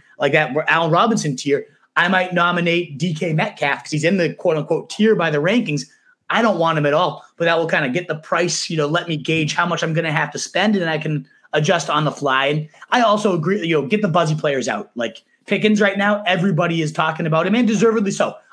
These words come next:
I'm not saying I don't like Pickens. I love him in round nine, ten, eleven, like, great pick, but he's probably the type of guy that, like, he's just, uh, got sex appeal to him. You throw him out there early,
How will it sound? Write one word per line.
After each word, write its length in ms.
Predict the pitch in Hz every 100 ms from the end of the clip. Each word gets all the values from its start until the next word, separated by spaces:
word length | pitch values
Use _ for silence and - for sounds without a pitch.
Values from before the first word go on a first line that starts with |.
| -
I'm 140 | 196
not 160 | 247 208
saying 160 | 214
I 40 | 196
don't 140 | 196
like 160 | 202 156
Pickens. 340 | 123 113 - _ _
I 80 | 127
love 200 | 127 165
him 120 | 180 165
in 60 |
round 240 | 160 151 147
nine, 260 | 151 156
ten, 220 | 156 151
eleven, 320 | 143 139 151 151
like, 180 | 117 - _ _
great 260 | 196 196
pick, 280 | 175 208 - _ _
but 200 | 170 170
he's 140 | 156 156
probably 440 | 185 190 202 196
the 80 | 175
type 220 | 180 175
of 80 | 156
guy 260 | 156 165
that, 260 | 165 165 -
like, 280 | 143 - - _ _ _
he's 220 | 165 165
just, 320 | 170 165 - 208
uh, 240 | 208 143 - 160
got 180 | 214
sex 240 | - 247 247
appeal 300 | 214 190 165
to 160 | 156
him. 100 | 143
You 140 | 165 151
throw 200 | 170 190
him 80 | 202
out 160 | 196 190
there 100 | 180
early, 380 | 185 202 220